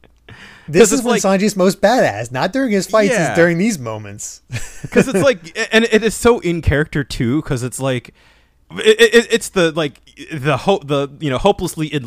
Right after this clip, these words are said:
Speaker 2: love, I feel like, actually making for a really great character moment where Nami and, and Zoro and, um, and Luffy and, and Chopper, where th-, they're kind of, like,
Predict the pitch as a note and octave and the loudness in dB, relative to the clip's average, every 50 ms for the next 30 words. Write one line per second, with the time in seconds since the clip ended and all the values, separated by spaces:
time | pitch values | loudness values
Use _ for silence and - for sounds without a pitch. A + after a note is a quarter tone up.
0 | A#2 B2 B2 B2 A2 G2 F#2+ F2+ - _ - - - - - C3 - - D3 C#3 | -2 -2 0 0 0 -2 -6 -10 -16 _ -20 -20 -20 -12 -10 -10 -6 -6 -6 -4
1 | B2+ B2+ A#2 - - C#3+ B2+ - - - D#3 B2+ A#2+ A#2 - C3+ C3 A#2+ - A#2+ | -4 -4 -6 -4 -4 -6 -6 -4 -4 -4 -4 -2 -2 -4 -4 -4 -6 -4 -4 -2
2 | G#2+ G#2+ A2+ B2+ B2 A#2+ A#2 G#2 G#2 A#2+ A2 A2 - - C#3 A2+ F#2+ - A2+ F#2 | -2 -2 -4 -4 -4 -6 -8 -8 -8 -10 -10 -10 -10 -10 -10 -10 -8 -10 -10 -10
3 | F2+ E2 D#2 D#2+ D#2 - G#2+ A2+ G#2+ G#2+ F#2+ - _ _ _ _ _ _ _ _ | -10 -12 -12 -14 -12 -8 -6 -6 -6 -6 -8 -10 _ _ _ _ _ _ _ _
4 | - D#3+ D3+ C#3+ D3 D3+ D3 C#3+ C3+ C3+ B2 A#2+ B2 A2+ G#2+ - B2 B2 G#2 - | -10 -2 0 2 2 2 0 -2 -2 -2 -4 -4 -6 -8 -10 -10 -10 -10 -8 -8
5 | B2+ G#2+ G2+ G2+ G2 F#2+ G2 F2+ F2+ F#2+ F#2 F2+ F#2+ F2+ E2+ E2+ E2+ E2 E2 - | -6 -6 -4 -4 -6 -6 -6 -8 -8 -10 -12 -10 -10 -10 -12 -12 -12 -14 -16 -18
6 | - - - B2 G2+ G2 A2 A2 - B2 G#2+ G2+ F2+ F2+ - G2+ G2 - A2+ F2+ | -18 -16 -14 -12 -10 -8 -10 -10 -8 -8 -10 -8 -10 -10 -12 -14 -14 -12 -12 -12
7 | F2 - G#2 F2 F2 G2 G2 G2 A2 A2 A2 B2+ - E3 C3+ A2+ C#3 D#3+ F3+ E3 | -12 -12 -14 -14 -12 -14 -14 -16 -18 -20 -20 -20 -20 -18 -8 -4 -2 -2 -2 -2
8 | - - E3+ D3+ C#3 B2 A#2+ A#2+ G#2+ - - | -2 -2 -4 -4 -4 -4 -6 -8 -8 -8 -12